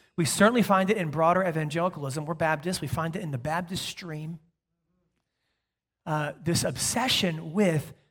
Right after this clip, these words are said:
knowing with certainty the secret will of the Lord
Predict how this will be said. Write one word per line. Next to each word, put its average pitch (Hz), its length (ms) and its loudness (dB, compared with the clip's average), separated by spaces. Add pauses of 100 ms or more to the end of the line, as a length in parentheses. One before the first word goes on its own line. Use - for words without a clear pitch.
(220)
knowing 247 560 4
with 196 140 -2
certainty 175 800 -4
the 135 100 -6
secret 202 560 -2
will 160 320 -2
of 139 80 -8
the 139 60 -6
Lord 143 340 -8